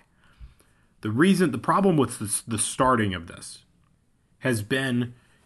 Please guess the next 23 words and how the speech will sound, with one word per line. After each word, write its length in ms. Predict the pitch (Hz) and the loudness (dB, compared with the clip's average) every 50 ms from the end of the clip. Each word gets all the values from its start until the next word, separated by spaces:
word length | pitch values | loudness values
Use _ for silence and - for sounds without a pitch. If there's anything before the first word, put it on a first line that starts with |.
| _ _ | _ _
in 240 | - 123 120 113 113 | -2 0 0 2 0
the 80 | 110 104 | 0 -2
fact 500 | - - 127 117 120 113 107 - - - | -2 0 2 2 2 2 0 -2 -6 -4
that 220 | 113 107 104 104 | -2 -2 -2 -2
the 80 | - 104 | -4 -8
Pac-twelve 1000 | - - 117 117 113 117 - - - 113 107 104 104 101 98 92 90 - - _ _ _ _ _ _ _ _ _ _ _ - | -4 0 0 0 0 -2 -4 -6 -2 0 0 0 0 -2 -4 -6 -10 -14 -20 _ _ _ _ _ _ _ _ _ _ _ -8
needed 400 | 113 117 123 131 139 143 139 - | -2 0 2 4 4 2 2 0
to 80 | 135 | 0
get 120 | 117 117 110 | 0 2 2
everybody 440 | 113 113 127 131 120 127 117 113 | 2 2 2 2 2 4 4 2
on 100 | 110 107 | 2 2
the 80 | 104 95 | 0 -2
same 280 | - - 110 98 98 98 | -2 -2 -2 -2 -2 -4
page. 360 | - - 95 - - - - | -6 -8 -8 -8 -8 -8 -4
So 80 | - | -2
there 120 | 123 117 117 | 0 2 2
were, 100 | 120 120 | 2 2
there 160 | 117 127 127 | 2 0 0
were 180 | 117 117 131 135 | 2 2 0 0
two 300 | - - - 156 139 117 | 0 2 2 4 4 4
options. 500 | 104 98 - - - - - - - - | 2 0 -2 -8 -12 -16 -16 -16 -10 -6
There 140 | 107 101 | -4 -2
was, 340 | 104 104 104 101 95 - - | -2 -2 -2 -2 -4 -6 -10